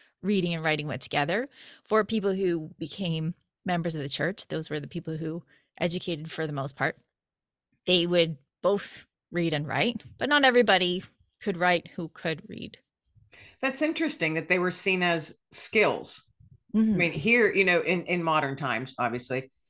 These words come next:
Speaker 2: it's a given. You have to be able to, to read and write to, to get through,
Speaker 1: Mm-hmm.
Speaker 2: you know, to do anything really.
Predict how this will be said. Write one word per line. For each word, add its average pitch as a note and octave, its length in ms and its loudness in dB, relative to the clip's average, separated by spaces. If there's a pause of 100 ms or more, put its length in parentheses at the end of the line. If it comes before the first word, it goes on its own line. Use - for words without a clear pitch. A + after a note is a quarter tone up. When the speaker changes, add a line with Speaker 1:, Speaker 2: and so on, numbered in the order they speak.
(580)
Speaker 2:
it's E3+ 180 2
a F3 60 -2
given. C#3+ 420 0 (280)
You D3+ 140 0
have D#3+ 220 0
to D#3+ 80 -2
be D3 140 0
able C#3+ 180 2
to, C3+ 380 0 (240)
to D3+ 100 -4
read C#3 240 0
and D3+ 140 -2
write B2+ 360 -2
to, C3 220 -2 (140)
to D3 80 -6
get C3+ 220 -2
through, A#2+ 340 -4 (520)
Speaker 1:
Mm-hmm. F#3+ 340 -4
Speaker 2:
you C#3+ 120 0
know, C3 120 2
to C#3 160 -6
do C#3+ 240 2
anything C#3+ 580 2
really. F#2+ 500 -2